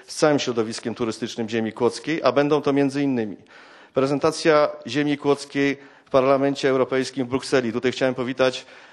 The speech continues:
europosła, pana Stanisława Jołowieckiego, z którym współpracujemy i który nam tutaj pomaga właśnie ziemię kłodzką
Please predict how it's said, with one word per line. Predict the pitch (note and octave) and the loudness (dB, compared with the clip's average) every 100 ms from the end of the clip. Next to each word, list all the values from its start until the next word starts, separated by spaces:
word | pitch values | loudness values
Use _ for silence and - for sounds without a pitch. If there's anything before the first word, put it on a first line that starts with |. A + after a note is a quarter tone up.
| - | -8
europosła, | - B2 C3+ C#3+ A#2+ - A2 A#2 B2 B2 - A2+ - | 0 2 4 2 0 0 2 2 0 -10 -16 -16 -4
pana | B2+ A#2 | 0 0
Stanisława | A#2 A#2+ C3+ C3 | 0 -2 2 4
Jołowieckiego, | C3 C3+ C#3 - B2+ G#2+ | 4 2 -2 -2 -2 -2
z | |
którym | - A2+ | -4 -4
współpracujemy | G#2+ C#3+ C3+ C3 - B2+ A#2+ C3 | -4 -4 0 0 0 0 2 2
i | C3+ | -2
który | B2+ C3 B2+ C3 - - - | -2 0 2 0 -4 -20 -10
nam | A#2 A#2+ B2+ | 0 2 2
tutaj | C3 C#3 | 0 -2
pomaga | C3 C#3 D3 B2 A#2 A2 - | 0 2 2 4 4 4 0
właśnie | A2 A#2 - | 0 0 -2
ziemię | A2 B2+ B2+ | -4 0 -2
kłodzką | B2 B2+ B2 - B2+ C3 | -2 -2 -2 0 2 2